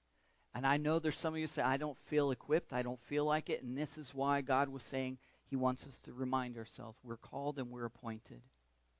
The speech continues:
You're not perfect. I'm not perfect. We're not perfect. But we are ready to be perfected.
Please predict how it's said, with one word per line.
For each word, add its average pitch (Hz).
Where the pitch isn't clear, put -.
You're 120
not 135
perfect. 139
I'm 127
not 127
perfect. 127
We're 127
not 120
perfect. 117
But 120
we 131
are 117
ready 117
to 117
be 120
perfected. 117